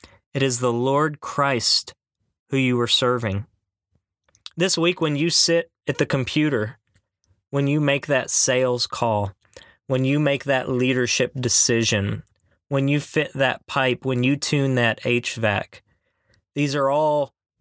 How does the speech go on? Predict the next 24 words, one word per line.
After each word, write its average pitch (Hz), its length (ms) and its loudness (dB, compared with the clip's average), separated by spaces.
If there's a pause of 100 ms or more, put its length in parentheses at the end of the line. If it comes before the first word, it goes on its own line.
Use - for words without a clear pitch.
(140)
tools 143 680 -2
that 131 180 0
we 139 240 0
have 139 400 0
that 123 180 -2
we 180 120 2
can 123 220 -4
worship 127 480 0
God 131 440 0 (100)
through 147 460 -2
them, 98 400 -2 (580)
that 143 160 0
we 151 80 2
can 143 220 -2
point 196 460 -2
people 113 600 -2
to 151 140 0
God 127 440 0 (120)
through 143 320 -2
how 143 240 0
we 143 180 2
use 139 600 0 (140)
these 117 400 2 (120)
gifts. - 560 0